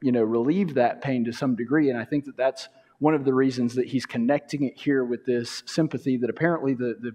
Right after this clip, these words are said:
Christians he was writing to actually had been showing, as we saw earlier in the book of Hebrews,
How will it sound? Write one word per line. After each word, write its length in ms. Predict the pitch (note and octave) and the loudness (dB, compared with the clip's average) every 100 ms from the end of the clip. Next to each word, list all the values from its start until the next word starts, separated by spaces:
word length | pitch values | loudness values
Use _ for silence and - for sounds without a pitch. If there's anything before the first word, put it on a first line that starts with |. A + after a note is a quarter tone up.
| - _ | -14 _
Christians 420 | - E3 - B2+ A#2 | 0 0 2 -2 0
he 160 | C#3+ | 0
was 200 | A#2 G#2 | 0 0
writing 300 | A#2+ C#3 C3+ | 2 2 2
to 140 | B2+ A#2 | -2 -2
actually 360 | A#2+ - A2 | -2 -6 -10
had 220 | G#2+ B2+ G2+ | -2 -2 -2
been 140 | G2 | -8
showing, 540 | - G3+ G3 G2+ G2 G#2 _ _ - | -2 4 4 2 -8 -14 _ _ 0
as 160 | C3 | 2
we 60 | C3 | 2
saw 220 | A#2 A#2+ | 2 2
earlier 440 | C3+ E3 D3+ C3+ B2 | 4 4 4 2 2
in 80 | |
the 60 | A2 | 0
book 180 | A2+ A2 | -2 -6
of 60 | |
Hebrews, 640 | - A#2 A2 G#2 G2+ F#2 | -4 -4 -4 -6 -6 -10